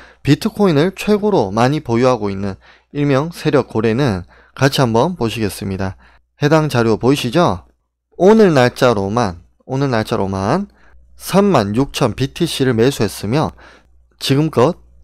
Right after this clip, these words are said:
이십구만 구천사백이십칠 개의 비티씨를 지금까지도 홀드하고 있습니다. 비트코인이 시즌 종료라면 이러한 세력, 고래라 불리는 자들은 과연 쓰레기를 수집하는 것이 취미일까요?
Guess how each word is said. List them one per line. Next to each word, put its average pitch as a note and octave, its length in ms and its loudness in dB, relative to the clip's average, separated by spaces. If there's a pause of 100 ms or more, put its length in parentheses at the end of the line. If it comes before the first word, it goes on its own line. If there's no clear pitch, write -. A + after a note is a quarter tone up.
(200)
이십구만 E3 720 2
구천사백이십칠 C3 1500 0
개의 A#2+ 380 0
비티씨를 B2+ 720 -2 (400)
지금까지도 D#3+ 960 2
홀드하고 C3 600 2
있습니다. G2+ 560 -6 (160)
비트코인이 D#3+ 1000 0
시즌 G3 380 0
종료라면 A2+ 800 -2 (460)
이러한 G3+ 300 4
세력, D3+ 460 2
고래라 F3+ 420 2
불리는 C#3+ 420 -2
자들은 A2+ 540 -2
과연 D3+ 420 2 (320)
쓰레기를 F3 720 4
수집하는 D#3+ 580 0
것이 A2 540 -2
취미일까요? F#3 760 -2